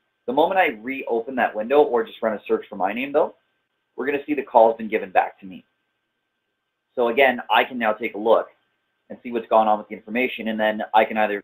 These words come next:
figure out, okay, well, the call's resolved, or maybe I need to call the client and follow up with more details and then log my updates and finally then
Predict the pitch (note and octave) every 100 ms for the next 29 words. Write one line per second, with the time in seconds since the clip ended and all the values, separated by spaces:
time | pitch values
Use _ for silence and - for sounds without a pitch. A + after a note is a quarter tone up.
0 | _ A2 G2 G#2 G2+ G2+ A#2+ A2+ G2 G2
1 | G2 G#2+ F#2+ F2 E2+ B2+ B2 A#2 A2+ _
2 | _ _ A2+ A#2 A2+ A2+ A2 G#2 G#2+ A#2
3 | A#2+ G#2 A#2+ A2 A2 A2+ A2 G#2+ G2+ G#2+
4 | - G#2 G#2 G2+ G2+ G2+ G2+ G2+ G2+ G#2
5 | F#2+ G2+ F#2 G2 G2 F#2+ F#2 F#2 E2+ F#2+
6 | F2+ G2 - A2 A2 G2+ G2 F2+ F2